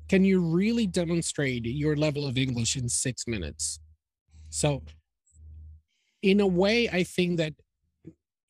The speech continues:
exams in general, proficiency exams,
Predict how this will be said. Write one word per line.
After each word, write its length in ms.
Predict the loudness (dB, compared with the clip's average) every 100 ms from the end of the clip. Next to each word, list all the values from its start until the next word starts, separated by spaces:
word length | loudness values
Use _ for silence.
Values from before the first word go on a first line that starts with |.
| _ _ _ _ _
exams 760 | -8 -2 0 2 2 2 2 2
in 180 | 2
general, 480 | 2 0 0 0 -2
proficiency 760 | -2 -4 0 0 0 0 0 0
exams, 680 | -2 -2 -2 0 0 -2